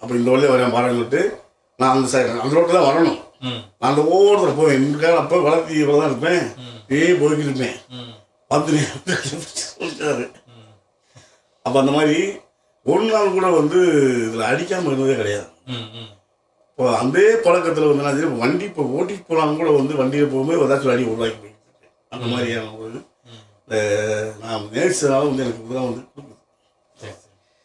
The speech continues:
Speaker 2: இந்த கருவி பத்தி சொல்லுங்க.
Speaker 1: ஆ.
Speaker 2: இதோட கருவி, இதோட தமிழரோட
Speaker 1: ஆ.
Speaker 2: ஆதிகால கருவி இல்லையா? அதை பத்தி
Speaker 1: ஆ,
Speaker 2: சொல்லுங்க.
Speaker 1: அதாவது மனிதன் வாய் பேசுறதுக்கு முன்னாடி பேசப்பட்ட கருவின்னு ஏன் சொல்றேன்னா,
Speaker 2: ம்.
Speaker 1: மனிதன் வந்து செடி கொடியில கட்டி கட்டுற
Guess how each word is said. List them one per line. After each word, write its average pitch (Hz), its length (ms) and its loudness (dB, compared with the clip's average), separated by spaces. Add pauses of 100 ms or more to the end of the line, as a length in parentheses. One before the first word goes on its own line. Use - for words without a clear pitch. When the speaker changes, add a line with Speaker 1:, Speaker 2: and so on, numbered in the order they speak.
(200)
Speaker 2:
இந்த - 220 -4
கருவி 165 340 -4
பத்தி 139 180 -12
சொல்லுங்க. - 320 -16 (260)
Speaker 1:
ஆ. 117 100 -4
Speaker 2:
இதோட 110 440 -14
கருவி, 127 520 -4 (160)
இதோட 107 260 -18 (160)
தமிழரோட 120 520 -6 (320)
Speaker 1:
ஆ. 120 160 0
Speaker 2:
ஆதிகால 120 340 -4 (460)
கருவி 104 220 -8
இல்லையா? - 280 -20
அதை 110 200 -12
பத்தி 110 220 -20
Speaker 1:
ஆ, - 40 -16
Speaker 2:
சொல்லுங்க. 95 200 -16 (140)
Speaker 1:
அதாவது 120 600 -2 (240)
மனிதன் 175 420 0
வாய் 143 180 -2
பேசுறதுக்கு 131 560 -4
முன்னாடி 160 360 -2
பேசப்பட்ட 117 560 -6
கருவின்னு 123 340 -4
ஏன் 117 280 -2
சொல்றேன்னா, 101 520 -8
Speaker 2:
ம். - 200 -20 (360)
Speaker 1:
மனிதன் 170 420 2
வந்து 139 180 0
செடி 147 220 -2
கொடியில 135 480 0
கட்டி 110 240 -6
கட்டுற 107 360 -6